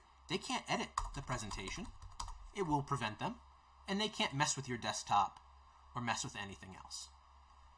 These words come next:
All they can do is observe what you are doing. And this is all while they can follow along in their own workspace with you. Again,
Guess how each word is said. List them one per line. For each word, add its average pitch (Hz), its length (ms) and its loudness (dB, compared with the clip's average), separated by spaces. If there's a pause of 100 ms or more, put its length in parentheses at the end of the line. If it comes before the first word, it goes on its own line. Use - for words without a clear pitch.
(320)
All 220 240 12
they 220 140 4
can 202 180 -2
do 123 280 2
is 107 100 -2
observe 127 580 0 (140)
what 117 180 2 (100)
you 107 160 -6
are 95 180 2
doing. 78 140 -14 (2250)
And 151 120 2
this 285 120 4
is 202 80 4
all 185 220 10
while 156 260 12
they 123 140 0
can 175 180 0
follow 127 400 10
along 123 260 4
in 135 60 2
their 214 140 0
own 269 200 0
workspace - 640 -4 (220)
with 214 160 -2
you. - 80 -14 (3250)
Again, 214 260 0